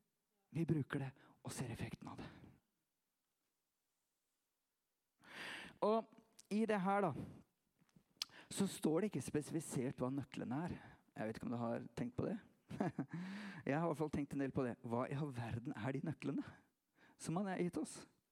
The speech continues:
Og vet du hva svaret er? I hvert fall en av svarene. Navnet Jesus.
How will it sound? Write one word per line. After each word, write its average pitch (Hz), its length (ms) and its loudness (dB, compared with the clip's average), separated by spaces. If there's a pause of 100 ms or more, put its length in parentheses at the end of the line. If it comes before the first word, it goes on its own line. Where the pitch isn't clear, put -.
(4000)
Og 147 100 4
vet 160 80 4
du 160 60 4
hva 175 80 0
svaret 160 340 4
er? - 120 -8 (3000)
I - 100 -20
hvert 110 140 -6
fall 123 120 0 (800)
en 117 140 -4
av - 40 -6
svarene. - 500 -2 (1900)
Navnet 110 340 -4
Jesus. - 400 -12